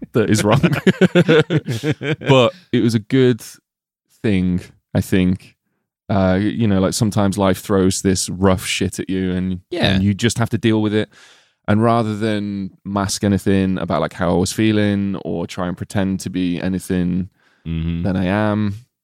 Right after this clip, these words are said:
Speaker 1: the podcast that we're doing, it kinda holds me accountable.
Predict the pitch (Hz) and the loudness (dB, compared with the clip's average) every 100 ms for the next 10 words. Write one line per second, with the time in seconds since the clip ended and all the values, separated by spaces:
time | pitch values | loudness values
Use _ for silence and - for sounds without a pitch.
0 | _ _ - - - 117 - 117 104 - | _ _ -10 -8 -2 -2 2 2 2 -2
1 | - - - _ _ - 101 95 95 90 | -10 -16 -20 _ _ -12 -2 0 0 0
2 | 107 98 92 90 101 95 - 101 95 95 | 2 2 2 0 -2 -2 0 0 0 -2
3 | 92 95 92 87 95 95 | -2 -2 -2 0 -2 -2